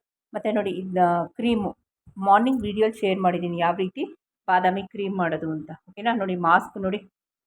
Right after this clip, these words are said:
ಕೆಲವರು ಡೌಟ್ ಬರುತ್ತೆ, "ಏನಾದ್ರು ಕಿತ್ತೋಗುತ್ತಾ?" ಅಂತ. ಖಂಡಿತವಾಗ್ಲೂ ಕಿತ್ತೋಗಲ್ಲ ಫ್ರೆಂಡ್ಸ್. ನಾ ಹೇಳ್ದಂಗೆ ಮೆಷರ್ಮೆಂಟಲ್ಲಿ ಇರಬೇಕದು. ಓಕೆನಾ? ನೋಡಿ, ಇದನ್ನ ತೆಗ್ದು ತೋರಿಸ್ತೀನಿ ನಿಮ್ಗೆ, ಎಷ್ಟು ಚೆನ್ನಾಗಿ ಕೂತಿದೆ ಅಂತ. ಒಂಚೂರು ಕಿತ್ತೋಗಲ್ಲ. ಇವತ್ತಿನ ವಿಡಿಯೋಲಿ ಶೇರ್ ಮಾಡ್ತೀನಿ ಬನ್ನಿ.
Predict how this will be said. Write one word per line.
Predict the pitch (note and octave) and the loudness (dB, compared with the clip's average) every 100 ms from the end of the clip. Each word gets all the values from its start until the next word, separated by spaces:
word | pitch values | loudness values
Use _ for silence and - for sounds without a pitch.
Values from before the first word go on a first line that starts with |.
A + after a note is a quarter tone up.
| _ | _
ಕೆಲವರು | A#3 A3+ A3+ | 0 2 2
ಡೌಟ್ | G#3 G#3 A#3 | 4 2 2
ಬರುತ್ತೆ, | G#3+ G3 F#3+ | -2 -4 -2
"ಏನಾದ್ರು | G3 G3+ | -2 -2
ಕಿತ್ತೋಗುತ್ತಾ?" | G3 - G3+ F#3+ F3 | -8 -8 -4 -2 -2
ಅಂತ. | D#3+ | -4
ಖಂಡಿತವಾಗ್ಲೂ | D#3 G3 G#3+ A3+ A3 G3 G#3+ | -4 -4 0 -2 0 0 0
ಕಿತ್ತೋಗಲ್ಲ | D4 A3 F3 F3 E3+ | -4 -4 -4 -2 -4
ಫ್ರೆಂಡ್ಸ್. | E3 F#3+ C4+ - _ _ _ _ - | -6 -10 -10 -16 _ _ _ _ -4
ನಾ | G3+ | 0
ಹೇಳ್ದಂಗೆ | G3 G#3+ G#3 G#3+ B3 | 2 2 0 -2 -2
ಮೆಷರ್ಮೆಂಟಲ್ಲಿ | F4 F#3+ G3+ F#3+ F#3+ C4 C#4 | 0 0 -2 -4 -2 -2 -2
ಇರಬೇಕದು. | F3+ E3+ E3 C#3+ - F#3+ | -2 -6 -6 -8 -8 -14
ಓಕೆನಾ? | - A#3 A#3+ _ _ _ _ | -8 -8 -8 _ _ _ _
ನೋಡಿ, | G3+ G3 | -6 -4
ಇದನ್ನ | G#3 F#3+ | -2 -2
ತೆಗ್ದು | F3+ F#3 F#3 A3 | -4 -6 -2 -2
ತೋರಿಸ್ತೀನಿ | A3 F#3 F#3 - F#3 | -2 -6 -8 -8 -6
ನಿಮ್ಗೆ, | F#3 A3 | -4 -4
ಎಷ್ಟು | A#3 G3 - - | -8 -14 -14 -8
ಚೆನ್ನಾಗಿ | G3+ G3+ G#3 | 0 0 -2
ಕೂತಿದೆ | G3+ F#3+ F#3+ | -10 -8 -6
ಅಂತ. | F#3 G#3 | -6 -6
ಒಂಚೂರು | F#3+ F#3+ B3+ F4 | -6 -8 -6 -6
ಕಿತ್ತೋಗಲ್ಲ. | A#3+ F3+ E3+ E3 - - - | -6 -4 -4 -4 -8 -16 -14
ಇವತ್ತಿನ | - G3 G3+ G3 | -10 -4 -4 -4
ವಿಡಿಯೋಲಿ | A3 A#3 C#4+ C#4+ | -2 0 0 2
ಶೇರ್ | G3 F#3 | 0 2
ಮಾಡ್ತೀನಿ | F3 F3 F3 | 0 -2 -8
ಬನ್ನಿ. | E3+ E3 | -8 -8